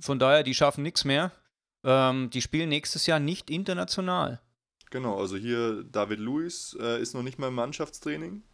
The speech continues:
Speaker 2: Das, äh, das wird schwer. Also die, die könnten echt ihre Probleme bekommen. Da bin ich gespannt, weil hier diesen Luiz, den halte ich für einen extrem guten Spieler. Sollte der spielen, ähm,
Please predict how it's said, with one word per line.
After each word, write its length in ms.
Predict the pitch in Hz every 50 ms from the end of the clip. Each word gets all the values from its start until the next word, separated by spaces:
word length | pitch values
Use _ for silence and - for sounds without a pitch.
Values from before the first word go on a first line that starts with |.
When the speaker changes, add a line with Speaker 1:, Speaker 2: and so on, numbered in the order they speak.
| _ _ _ _ _ _ _ _ _ _ _ _
Speaker 2:
Das, 340 | - 120 120 120 - - -
äh, 320 | - - 110 110 107 107 104
das 220 | 110 113 113 -
wird 160 | 117 110 107
schwer. 420 | - - 107 98 104 123 156 185 190 _ - _ _ _ _ _ _
Also 300 | - 110 104 110 117 110
die, 600 | 101 110 120 127 139 143 147 143 143 143 131 120 123
die 120 | 120 131 135
könnten 300 | - 147 151 143 135 -
echt 220 | 123 143 - -
ihre 140 | 143 131 127
Probleme 360 | 123 123 135 139 143 147 131
bekommen. 420 | 107 95 - - 101 90 87 87 90 _ _ _ _ -
Da 100 | - 107
bin 120 | 113 123
ich 100 | 123 123
gespannt, 420 | - 120 - - 120 123 135 131 107
weil 240 | 107 104 104 101 101
hier 140 | 104 113
diesen 220 | 110 107 107 107 107
Luiz, 260 | 110 120 131 135 -
den 140 | - 123 113
halte 180 | 113 113 113
ich 60 | 110 -
für 40 | -
einen 60 | 110
extrem 360 | 107 107 - - 123 123 127 123
guten 180 | 123 127 117
Spieler. 420 | 110 - - 139 139 147 156 175 - _ _ _ _ _ _ _ _ _ _ _ _
Sollte 300 | - 113 113 127 123 127
der 180 | 120 113 113 117
spielen, 680 | 113 - - 127 127 135 139 139 135 135 135 131 123 - -
ähm, 400 | 107 110 110 110 107 107 107 107